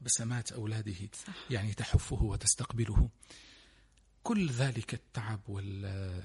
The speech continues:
Speaker 1: يعني، ال-، ال-، الشحناء ربما التي
Speaker 2: مم.
Speaker 1: تكون في سوق العمل
Speaker 2: يهون.
Speaker 1: كلها تذهب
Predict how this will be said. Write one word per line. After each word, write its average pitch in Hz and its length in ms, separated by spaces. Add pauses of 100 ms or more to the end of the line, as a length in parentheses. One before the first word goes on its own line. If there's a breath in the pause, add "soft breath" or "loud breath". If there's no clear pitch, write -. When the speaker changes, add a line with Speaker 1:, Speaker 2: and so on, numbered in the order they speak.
Speaker 1:
يعني، 98 320
ال-، 104 160
ال-، 101 240 (100)
الشحناء 139 560
ربما 117 320
التي 208 220
Speaker 2:
مم. 202 60
Speaker 1:
تكون 190 260
في - 180
سوق - 260
العمل 107 380 (100)
Speaker 2:
يهون. 180 360 (200)
Speaker 1:
كلها 135 400
تذهب 101 400